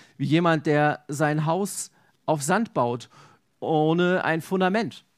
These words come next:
und, äh, direkt am Strand. Die törichten fünf, die waren einfach nicht vorbereitet.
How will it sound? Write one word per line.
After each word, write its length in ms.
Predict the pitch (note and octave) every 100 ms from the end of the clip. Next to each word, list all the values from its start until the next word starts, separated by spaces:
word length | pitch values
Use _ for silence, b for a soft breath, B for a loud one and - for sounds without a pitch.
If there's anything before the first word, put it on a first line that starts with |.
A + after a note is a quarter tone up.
| _
und, 300 | D#3 D3+ C#3+ - _ _ _ -
äh, 100 | A2
direkt 560 | D3 B2 D3 E3+ - _ _ _ _ _
am 140 | - C#3+
Strand. 440 | - - - - _ _ _ b b b b b b G3 G3 F3+ D#3+ _ _ _ _ _ _ _
Die 100 | A#2+
törichten 720 | - G#3 E3 C3 - C#3 D3+
fünf, 580 | C#3 - F3 A#2+ - - _ _ _ _ _ _ _ -
die 100 | C3+
waren 200 | C3+ C3+
einfach 280 | G2+ C3 C3+
nicht 160 | D3 -
vorbereitet. 840 | - C#3 B2+ G2+ A#2 - -